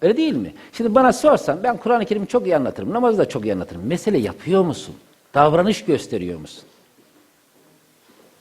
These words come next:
Öyle değil mi? Çok güzel konuşanlarımız vardır aramızda. Çok güzel hitabet olanlar vardır.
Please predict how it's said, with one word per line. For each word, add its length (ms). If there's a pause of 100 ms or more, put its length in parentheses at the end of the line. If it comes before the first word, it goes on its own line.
(100)
Öyle 140
değil 140
mi? 140 (240)
Çok 220
güzel 240
konuşanlarımız 680
vardır 300
aramızda. 800 (680)
Çok 280
güzel 420 (460)
hitabet 440
olanlar 380
vardır. 420